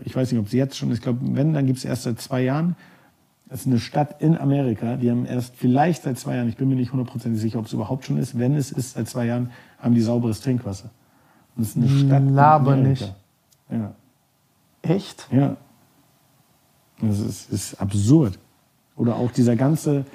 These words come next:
Speaker 1: Detroit, dieser ganze Downtown-Stadt,
Speaker 2: Oh,
Speaker 1: hast
Speaker 2: ja,
Speaker 1: du mal
Speaker 2: Mann.
Speaker 1: das gesehen?
Speaker 2: Da
Speaker 1: Sieht aus wie I Am Legend. Alles komplett verlassen, alles bewachsen, alles Dings. Das, das,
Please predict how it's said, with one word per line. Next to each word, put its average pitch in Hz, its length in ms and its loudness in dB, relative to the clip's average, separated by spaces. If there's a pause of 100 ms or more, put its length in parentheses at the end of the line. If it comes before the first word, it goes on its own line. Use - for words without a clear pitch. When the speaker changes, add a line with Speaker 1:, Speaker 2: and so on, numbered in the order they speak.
(160)
Speaker 1:
Detroit, 135 520 2
dieser 113 180 0
ganze 143 320 2
Downtown-Stadt, 139 720 0
Speaker 2:
Oh, 143 220 8
Speaker 1:
hast 139 100 6
Speaker 2:
ja, 139 120 8
Speaker 1:
du 139 60 8
mal 131 60 4
Speaker 2:
Mann. 123 80 0
Speaker 1:
das 117 120 -4
gesehen? 143 360 0 (340)
Speaker 2:
Da 190 220 6
Speaker 1:
Sieht 127 180 6
aus 160 260 4
wie 143 100 6
I 131 40 -2
Am 131 260 0
Legend. 131 440 2 (240)
Alles 139 260 0
komplett 127 340 -4
verlassen, 127 540 0
alles 123 460 -4 (460)
bewachsen, 123 600 0
alles 120 380 0
Dings. 131 340 0
Das, 107 160 -8 (500)
das, 101 340 0